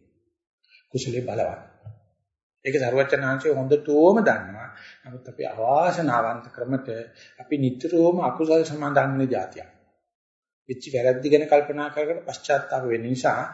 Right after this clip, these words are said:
කුසල් මුළු ගැන්විලා තියෙන්නේ. කුසල් විලි ගැන්විලා තියෙන්නේ. කුසල්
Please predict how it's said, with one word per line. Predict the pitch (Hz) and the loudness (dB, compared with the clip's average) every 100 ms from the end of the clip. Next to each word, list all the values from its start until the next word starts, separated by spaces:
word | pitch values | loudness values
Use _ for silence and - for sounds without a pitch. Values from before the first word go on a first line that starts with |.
| - - _ | -16 -20 _
කුසල් | 139 131 139 | -6 -2 0
මුළු | 131 127 143 | 2 2 2
ගැන්විලා | 127 110 113 98 - | 2 -4 -10 -12 -14
තියෙන්නේ. | 117 113 - _ _ _ _ _ - | -14 -16 -20 _ _ _ _ _ -4
කුසල් | 131 147 156 202 233 - - _ _ _ _ _ - | 0 6 6 6 0 -10 -20 _ _ _ _ _ 0
විලි | 131 175 220 | 6 8 8
ගැන්විලා | 147 123 117 104 | 6 4 0 -2
තියෙන්නේ. | - 135 - - - _ _ _ _ _ _ 147 | 2 0 0 -12 -20 _ _ _ _ _ _ -2
කුසල් | 139 156 | 2 4